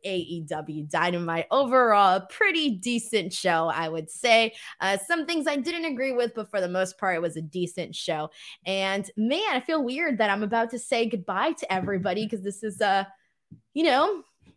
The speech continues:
next time you guys see me back here on Speak Now, it will be on my channel. Uh, so again, before I go, please, guys, uh, y-,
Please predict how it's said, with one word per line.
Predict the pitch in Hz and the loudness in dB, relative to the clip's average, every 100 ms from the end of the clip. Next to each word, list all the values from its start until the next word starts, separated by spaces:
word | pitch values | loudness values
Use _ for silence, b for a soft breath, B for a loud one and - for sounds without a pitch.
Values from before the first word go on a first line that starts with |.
| - - _ _ _ - - | -20 -20 _ _ _ -14 -4
next | 233 262 | -4 -2
time | 339 320 | 0 2
you | 330 | 2
guys | 311 311 | 0 0
see | 311 | -4
me | 294 | -2
back | 277 240 240 | 2 2 0
here | 311 302 | -2 -2
on | 269 | -2
Speak | - 254 220 | -4 -8 -4
Now, | 208 202 233 | -2 0 0
it | 208 | 0
will | 202 | -2
be | 202 | -2
on | 180 165 | -4 -4
my | 170 | -6
channel. | - 196 214 302 B B - | -6 -4 -2 -4 B B 0
Uh, | 220 208 196 | 4 4 2
so | 196 233 | 0 -2
again, | 214 233 220 262 | 0 0 2 2
before | 254 233 254 269 277 - | -2 -6 -2 2 2 0
I | 214 | -4
go, | 202 202 196 240 | -4 -2 0 0
please, | 226 - 320 320 233 | -2 -6 -4 -2 -2
guys, | 190 175 175 180 - | 0 0 0 -4 -10
uh, | |
y-, | 180 196 202 | -10 -8 -8